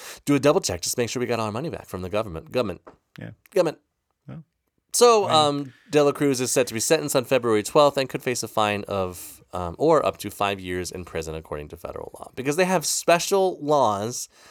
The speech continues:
Speaker 1: against postal employees not delivering the mail.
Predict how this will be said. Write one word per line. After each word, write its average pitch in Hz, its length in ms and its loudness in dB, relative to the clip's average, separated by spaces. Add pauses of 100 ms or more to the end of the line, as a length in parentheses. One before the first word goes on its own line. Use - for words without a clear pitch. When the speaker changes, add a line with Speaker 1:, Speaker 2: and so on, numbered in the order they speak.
(200)
Speaker 1:
against 135 640 -2 (1000)
postal 147 420 2
employees 107 520 0
not 107 180 -2
delivering 95 300 -4
the 85 60 -6
mail. - 200 -14